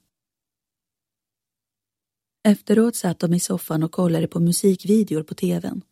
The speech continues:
De skalade clementiner tills fingrarna blev gula. Både Tilde och Klara bet på naglarna.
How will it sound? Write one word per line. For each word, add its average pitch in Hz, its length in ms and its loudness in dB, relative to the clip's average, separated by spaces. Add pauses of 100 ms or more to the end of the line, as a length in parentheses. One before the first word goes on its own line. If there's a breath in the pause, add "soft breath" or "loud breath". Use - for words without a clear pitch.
(680)
De 165 280 0
skalade 160 480 -2
clementiner 170 640 2
tills - 200 -8
fingrarna 156 440 -2
blev 175 160 -8
gula. 190 440 -6 (1000)
Både 180 260 6
Tilde 170 360 4
och 160 80 0
Klara 170 360 0
bet 160 260 -2
på - 100 -4
naglarna. 175 600 -2